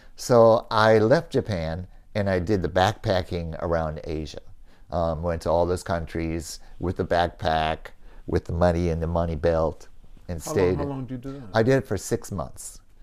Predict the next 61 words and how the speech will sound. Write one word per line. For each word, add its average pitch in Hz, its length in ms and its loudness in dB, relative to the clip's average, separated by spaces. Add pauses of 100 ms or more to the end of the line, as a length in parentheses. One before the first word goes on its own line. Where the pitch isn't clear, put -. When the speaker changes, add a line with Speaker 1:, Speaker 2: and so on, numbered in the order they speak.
(160)
Speaker 2:
You 120 200 -6
didn't 135 160 -4
like 117 200 -8
that? 117 200 -14 (160)
Speaker 1:
Oh, 151 160 10
I 127 80 12
had 123 180 6
a 101 40 6
wonderful 104 320 0
time. 73 240 -8
Speaker 2:
Oh, - 40 -6
Speaker 1:
Till 202 60 4
Speaker 2:
you 233 60 6
Speaker 1:
I, - 80 4
Speaker 2:
enjoyed 349 280 0
it? 427 140 -10 (100)
Speaker 1:
I 101 60 0
ran 110 260 4
out 110 140 2
of 98 60 -2
money. 92 140 -2
Oh, 120 260 8 (120)
great 113 340 4
memory. 85 260 -6
Um, 117 280 -2
amazing. 123 600 -4 (760)
I 123 60 2
mean, 160 200 2
I 156 60 8
look 165 220 8
back 139 180 8
now, 120 300 2
amazing. 117 640 -2 (500)
The 160 60 0
Speaker 2:
Okay. 170 160 8
Speaker 1:
things 180 240 4
I - 60 6
did 180 200 4
were 156 300 4
Speaker 2:
Backpacking. 214 440 -10
Speaker 1:
<laughs> - 40 -4
amazing. 156 580 2 (100)
Speaker 2:
Where 240 160 4
did 196 120 0
you 202 80 -2
go? 160 220 -2
Name 160 240 0
the 175 80 -2
places 165 260 -2
you 139 120 -4
went 131 160 -4
in 139 60 4
the 143 60 8
Speaker 1:
Uh, 151 120 6
Speaker 2:
six 139 100 2
Speaker 1:
I 170 80 8
started 180 340 4
Speaker 2:
months. 156 140 8
Speaker 1:
out 151 80 4
in 143 120 0
Singapore, 101 880 0